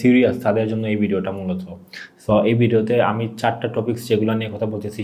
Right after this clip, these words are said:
সেগুলো হচ্ছে, এক নম্বর টপিক সেটা হচ্ছে মার্কেট প্লেস। আপনারা হয়তো বা অনেকেই এটা নিয়ে পরিচিত, তারপরেও আমি এটা নিয়ে ছোট্ট একটা ইন্ট্রোডাকশন দিব। তারপরে আমি কথা বলবো সোশ্যাল মিডিয়া, তারপরে আরও দুইটা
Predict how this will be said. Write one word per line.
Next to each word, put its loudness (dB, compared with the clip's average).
সেগুলো 0
হচ্ছে, -4
এক -6
নম্বর 6
টপিক 0
সেটা -2
হচ্ছে -6
মার্কেট 2
প্লেস। -4
আপনারা 0
হয়তো 4
বা 6
অনেকেই 2
এটা 2
নিয়ে 0
পরিচিত, -2
তারপরেও 2
আমি 2
এটা -4
নিয়ে -2
ছোট্ট 0
একটা -2
ইন্ট্রোডাকশন -2
দিব। 2
তারপরে 4
আমি 0
কথা 0
বলবো 2
সোশ্যাল -2
মিডিয়া, -2
তারপরে 4
আরও 4
দুইটা 2